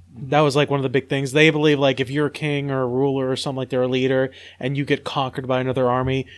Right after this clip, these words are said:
your big punishment is your hair's cut,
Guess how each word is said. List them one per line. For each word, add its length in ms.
your 180
big 320
punishment 460
is 160
your 80
hair's 280
cut, 400